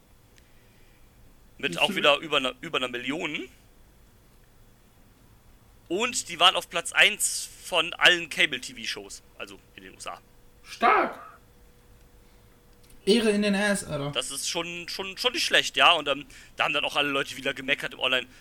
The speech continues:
Speaker 1: „Ja, ist doch voll schlecht. Alter, richtig kacke“ und so weiter. Ja.
Speaker 3: Ja, Raw macht das jede Woche.
Speaker 1: Nein.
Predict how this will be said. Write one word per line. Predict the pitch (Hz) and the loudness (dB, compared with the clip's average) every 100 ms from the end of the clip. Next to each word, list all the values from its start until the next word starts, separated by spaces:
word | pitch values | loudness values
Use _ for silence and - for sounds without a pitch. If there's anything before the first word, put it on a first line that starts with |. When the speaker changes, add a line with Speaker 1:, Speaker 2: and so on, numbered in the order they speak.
| - | -16
Speaker 1:
„Ja, | 117 139 151 - - - - | -8 0 0 -2 -14 -18 -10
ist | - | -8
doch | - | -6
voll | 135 131 | -4 -4
schlecht. | - 135 151 - - - - - | 0 0 0 -2 -8 -16 -20 -4
Alter, | 120 143 123 123 117 | -2 2 6 6 4
richtig | 143 135 - | -4 -8 -2
kacke“ | 175 170 | -2 -2
und | 147 131 | -6 -2
so | |
weiter. | 127 127 117 - | -2 0 -2 -4
Ja. | 101 107 117 | -4 0 2
Speaker 3:
Ja, | 185 233 | 4 8
Raw | 233 240 285 | 10 12 12
macht | 277 247 220 | 10 6 6
das | 233 - | 4 8
jede | 247 330 370 | 10 10 10
Woche. | 285 320 - 185 131 - - | 10 10 10 6 4 -6 -12
Speaker 1:
Nein. | 90 110 | -2 0